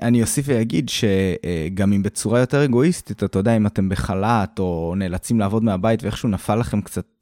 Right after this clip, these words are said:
יותר זמן פנוי, וואלה, תחשבו, תיזמו, תראו אם אפשר איכשהו להרים איזשהו, אה,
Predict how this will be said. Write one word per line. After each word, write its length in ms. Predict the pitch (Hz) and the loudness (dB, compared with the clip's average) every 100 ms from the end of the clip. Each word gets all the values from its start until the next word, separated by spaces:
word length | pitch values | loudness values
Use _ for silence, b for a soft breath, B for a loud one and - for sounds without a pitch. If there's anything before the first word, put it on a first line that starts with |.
| - | -14
יותר 300 | 82 - 117 | -10 -4 -2
זמן 220 | 113 123 - | 0 0 2
פנוי, 300 | 101 143 135 | 0 2 0
וואלה, 300 | 117 226 185 | 0 2 0
תחשבו, 600 | - - 107 101 175 170 | -2 -4 -4 0 0 0
תיזמו, 680 | - 107 95 101 147 170 117 | 0 -2 -2 -2 0 0 -2
תראו 320 | 107 101 147 | -4 -4 -2
אם 200 | 143 120 | 0 -2
אפשר 340 | 110 - 151 143 | -2 0 0 -2
איכשהו 280 | - 135 | -4 -4
להרים 340 | 104 101 123 123 | -2 -2 -2 -2
איזשהו, 500 | 120 117 - 104 | -4 -6 -2 0
אה, 100 | 95 | 0